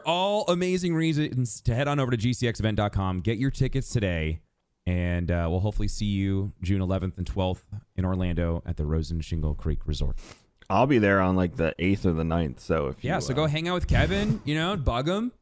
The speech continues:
Speaker 1: ask him how, you know, if this shirt works as a ticket, you know, he'll love it.
Speaker 2: Randy, Randy keeps, he just keeps talking about how we're gonna drink, and I'm like, "Do you work, or are you just gonna drink the whole
Speaker 1: <laughs>
Speaker 2: time?"
Speaker 1: We're just gonna drink and work the whole time.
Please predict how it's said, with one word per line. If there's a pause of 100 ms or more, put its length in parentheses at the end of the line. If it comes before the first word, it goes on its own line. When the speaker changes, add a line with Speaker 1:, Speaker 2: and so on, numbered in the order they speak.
(120)
Speaker 1:
ask
him
how,
you
know, (480)
if
this
shirt
works
as
a
ticket,
you
know,
he'll
love
it. (1400)
Speaker 2:
Randy,
Randy
keeps, (440)
he
just
keeps
talking
about
how
we're
gonna
drink,
and
I'm
like,
"Do
you
work,
or
are
you
just
gonna
drink
the
whole
Speaker 1:
<laughs>
Speaker 2:
time?"
Speaker 1:
We're
just
gonna
drink
and
work
the
whole
time.